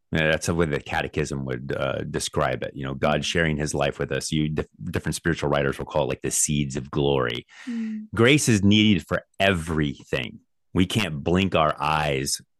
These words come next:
Speaker 1: without grace because God holds everything in existence. And so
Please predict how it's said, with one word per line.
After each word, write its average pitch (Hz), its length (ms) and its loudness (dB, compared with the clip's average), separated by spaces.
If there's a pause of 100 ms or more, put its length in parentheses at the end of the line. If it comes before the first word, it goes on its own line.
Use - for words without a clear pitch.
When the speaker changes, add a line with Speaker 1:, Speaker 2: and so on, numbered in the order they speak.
Speaker 1:
without 73 440 0 (140)
grace 73 500 -2
because 87 280 0
God 80 300 2
holds 80 240 -2
everything 76 480 -2
in 73 140 -4
existence. 65 840 -6 (520)
And 95 100 2
so 98 260 4